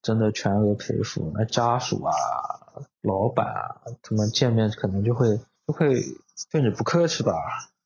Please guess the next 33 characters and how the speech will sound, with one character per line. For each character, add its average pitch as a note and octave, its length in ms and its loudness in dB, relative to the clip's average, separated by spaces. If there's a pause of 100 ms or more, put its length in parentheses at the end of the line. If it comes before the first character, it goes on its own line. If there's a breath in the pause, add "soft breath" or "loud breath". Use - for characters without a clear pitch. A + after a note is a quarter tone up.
(120)
所 B2 160 0
以 C#3 120 4
有 G#2+ 140 4
些 C3+ 160 2
时 C3+ 160 0
候 C3+ 160 2
遇 C#3+ 140 2
到 C3 140 2
特 D3 180 2
别 A#2+ 160 2
难 G#2+ 240 2
搞 G#2+ 180 2
的 F#2 100 0
案 A#2 200 2
件， A#2+ 200 2
他 C3 120 2
们 C#3 100 2
是 D3 80 0
不 G#2 140 0
带 C#3+ 220 2
我 A#2 160 4
去 - 220 -4
的， - 120 -4 (340 loud breath)
说 C3 120 0
他 D3 200 0
一 A#2+ 160 4
个 E3 120 4
人 A2+ 180 2
被 C3 160 2
骂 A#2+ 200 2
总 A2 200 0
好 F#2+ 200 -4
过 A#2 380 2